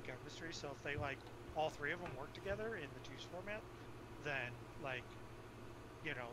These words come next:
there's, like, you know, as I'm approaching this, you know, looking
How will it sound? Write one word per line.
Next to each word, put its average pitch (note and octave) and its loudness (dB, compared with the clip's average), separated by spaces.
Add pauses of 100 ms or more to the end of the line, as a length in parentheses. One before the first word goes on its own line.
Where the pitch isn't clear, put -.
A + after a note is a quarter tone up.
there's, C#3+ 4
like, C3 4 (1700)
you D#3+ 2
know, C#3 0
as C#3 -2 (880)
I'm D3 0 (100)
approaching D3 2
this, B2+ -2 (100)
you C#3+ -2
know, B2 -2 (440)
looking D3 0